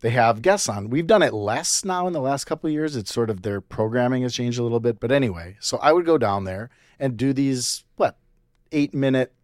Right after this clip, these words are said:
hits on their afternoon show. And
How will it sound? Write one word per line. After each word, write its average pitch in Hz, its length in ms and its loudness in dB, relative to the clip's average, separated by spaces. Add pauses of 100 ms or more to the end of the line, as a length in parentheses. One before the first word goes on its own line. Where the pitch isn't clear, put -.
(140)
hits - 600 0 (260)
on 117 140 -2
their 113 100 0
afternoon 120 520 -2
show. - 360 -12 (480)
And 127 400 0